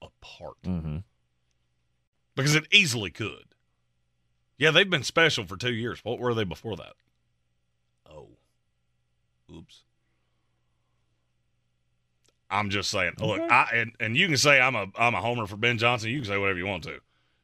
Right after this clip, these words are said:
Speaker 1: There's gonna be a change when he leaves.
Speaker 2: Yes.
Speaker 1: Because he, how many times have you watched Detroit Lion football this year and just gone, "My God, that was the perfect call"?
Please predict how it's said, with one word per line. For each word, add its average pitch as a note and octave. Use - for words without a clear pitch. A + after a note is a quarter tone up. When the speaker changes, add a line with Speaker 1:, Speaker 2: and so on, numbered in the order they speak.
Speaker 1:
There's C#3+
gonna D#3+
be B2+
a G2
change F#2
when G#2+
he G#2
leaves. F2
Speaker 2:
Yes. -
Speaker 1:
Because B2
he, B2+
how D#3
many C4+
times F#3+
have C3
you D#3
watched A#2+
Detroit B2
Lion A2
football F#2
this E2+
year F2+
and E2+
just F2+
gone, D#2
"My D#2+
God, E2+
that E2+
was D2
the -
perfect -
call"? D#2